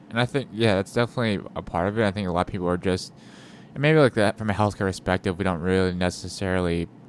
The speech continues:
you know, tell people the honest truth, like, "Hey, like, if you keep going on this path, like, you're gonna die." Like, I was listening to one of, um, Joe Rogan's pod-,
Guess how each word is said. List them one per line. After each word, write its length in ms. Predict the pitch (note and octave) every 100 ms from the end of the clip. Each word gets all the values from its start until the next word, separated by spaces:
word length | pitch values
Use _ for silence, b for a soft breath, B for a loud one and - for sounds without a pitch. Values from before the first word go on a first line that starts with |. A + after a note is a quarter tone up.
| - -
you 80 | G2
know, 160 | E2+
tell 260 | D#2 - G#2
people 240 | G2 F#2
the 180 | F2+ -
honest 400 | E2+ F2 E2 -
truth, 360 | - F2 F2+ E2
like, 160 | D#2
"Hey, 240 | - F#2 E2
like, 260 | D#2 - B B B B B
if 120 | F#2+
you 80 | F#2+
keep 100 | G#2+
going 140 | F#2+ F#2
on 60 |
this 100 | D#2+
path, 320 | - F#2 F2
like, 100 | F2
you're 80 | E2
gonna 220 | E2 E2+
die." 420 | D2 D2+ C2+ A#1+ - B B B B -
Like, 140 | G2
I 40 |
was 100 | G#3
listening 220 | D3 A2 A2+
to 60 |
one 180 | G2 F#2+
of, 100 | F#2
um, 460 | F2+ E2+ E2+ E2 E2+ - -
Joe 160 | - G2
Rogan's 220 | F#2+ F#2
pod-, 280 | - F2 E2+